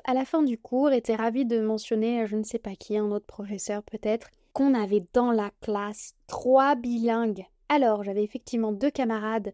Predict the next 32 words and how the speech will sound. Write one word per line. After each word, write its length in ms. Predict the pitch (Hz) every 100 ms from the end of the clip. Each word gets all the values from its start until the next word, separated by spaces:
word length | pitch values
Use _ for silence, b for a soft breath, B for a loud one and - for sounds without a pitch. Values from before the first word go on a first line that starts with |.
| -
qui 200 | - 254
avaient 260 | 233 240 247
ou 80 | 240
bien 220 | 233 247
vécu 260 | 233 - 247
à 20 |
l'étranger 720 | 226 - 233 214 233 233 240
ou 100 | 226
bien 260 | 202 226 226
qui 120 | 226
avaient 160 | 214
eu 80 | 214
une 100 | 220
éducation 460 | 214 208 214 - 214
bilingue, 340 | 208 208 214
je 80 | 202
me 60 | 190
souviens 240 | - 190
plus 120 | 233
des 120 | 214
détails, 440 | 196 185 190 202 214 _
mais 240 | 214 190 -
ça 220 | 220 - 190
n'était 200 | 190 196
clairement 360 | - 226 233
pas 120 | 226
mon 200 | 190 196
cas. 280 | 185 220 302 - _ 254
Et 120 | 240
je 100 | 220
me 100 | 220
souviendrai 540 | - 220 220 214 220